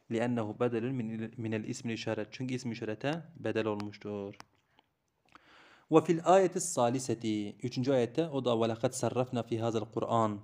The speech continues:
Fi hazal Kur'an. Üçüncü ayette vaka'al ismül işaret. İsm işaretimiz gerçekleşmiş.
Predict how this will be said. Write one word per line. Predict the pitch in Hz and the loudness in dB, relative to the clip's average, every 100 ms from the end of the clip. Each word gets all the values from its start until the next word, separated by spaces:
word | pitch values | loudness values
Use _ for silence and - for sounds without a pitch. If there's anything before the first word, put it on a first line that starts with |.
| - - _ _ - | -14 -20 _ _ -10
Fi | 120 120 | -4 0
hazal | 127 117 | 2 0
Kur'an. | 110 - 110 104 | -4 -2 0 -2
Üçüncü | 113 127 127 | -4 -2 2
ayette | 131 120 151 135 | 2 2 -2 -2
vaka'al | 139 - 110 110 | 0 0 0 -2
ismül | 123 123 | -4 -4
işaret. | 110 143 165 170 - - - _ - | -2 2 0 0 -8 -20 -20 _ -2
İsm | 147 - | 0 0
işaretimiz | 127 123 113 117 143 160 - - _ - | 0 0 -2 -2 -2 -4 -8 -20 _ -2
gerçekleşmiş. | 113 113 110 107 - 156 160 - | 0 0 -2 -4 -2 -2 -2 -8